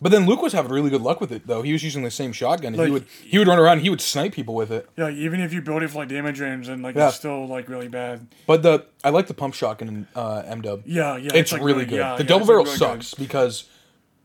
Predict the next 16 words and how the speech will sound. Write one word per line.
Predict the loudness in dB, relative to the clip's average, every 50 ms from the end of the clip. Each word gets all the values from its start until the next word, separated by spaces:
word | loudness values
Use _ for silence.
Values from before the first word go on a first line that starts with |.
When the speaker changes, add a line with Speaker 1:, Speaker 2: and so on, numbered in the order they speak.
| _ _ _
Speaker 1:
what? | -12 -10 -10 -12 -14 _ _ _ _ _ _ _ -14
Speaker 2:
What? | -12 -12 -12 -12 _ _ _ _ _ _ _ -10
No, | -8 -6
Speaker 1:
In | -6 -6
Speaker 2:
con-, | -6 -6
Speaker 1:
M-dub. | -6 -6 -6 -6 -8 -10 _ -12
Speaker 2:
continue. | -10 -8 -6 -6 -6 -6 -8 -10 _ _ _ _ _ _
Speaker 1:
The | -2 2
double | 2 2 4
barrel | 4 4 2
sucks. | 2 0 -2 -2 -2 -2 -4 -8
Sorry, | -16 -14 -8 -4 -4 -4 -4
you | -6
made | -8 -8 -8
a | -10
face. | -8 -10 -10 -10 -10 -14 -18 -20